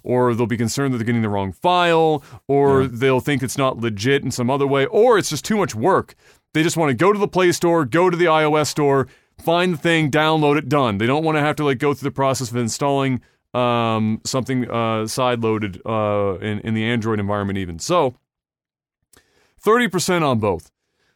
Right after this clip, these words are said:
Speaker 1: Epic was looking at that and looking at the money that, that, uh, they make with, uh, Fortnite, uh, Fortnite Mobile specifically, of course, and said, uh, "You know what?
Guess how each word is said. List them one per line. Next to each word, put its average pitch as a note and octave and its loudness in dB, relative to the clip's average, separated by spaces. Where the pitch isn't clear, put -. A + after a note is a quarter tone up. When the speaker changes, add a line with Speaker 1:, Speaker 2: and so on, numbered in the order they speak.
Speaker 1:
Epic E3+ 0
was B2+ -2
looking G#3 2
at C#3+ 0
that C3 0
and C3+ 0
looking F3+ 0
at D#3 -2
the C#3 0
money F#3+ 0
that, D3 0
that, C3+ -4
uh, G#2+ -2
they A#2 -2
make C#3+ -2
with, B2 -2
uh, A2+ -4
Fortnite, E3 0
uh, B2 0
Fortnite C#3+ -2
Mobile C#3 0
specifically, A#2+ -4
of G2 -4
course, G#2+ -2
and A#2+ -2
said, A#2+ -2
uh, A2+ 0
"You - -2
know C4+ 4
what? A3+ 2